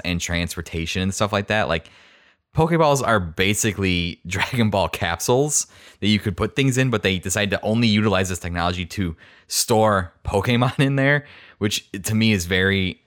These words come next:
very <laughs> unusual. And they only use teleportation technology to teleport Pokeballs from one place to another, which, again, there seems to be so many practical applications of this technology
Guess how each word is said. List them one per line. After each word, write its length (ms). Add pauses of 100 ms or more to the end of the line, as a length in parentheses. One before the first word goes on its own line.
(120)
very 460
<laughs> 140
unusual. 520 (200)
And 100
they 80
only 180
use 140
teleportation 640
technology 480
to 180
teleport 520
Pokeballs 640 (260)
from 160
one 160
place 280
to 120
another, 480 (260)
which, 240
again, 260
there 100
seems 240
to 60
be 40
so 280
many 200
practical 400
applications 640
of 140
this 140
technology 720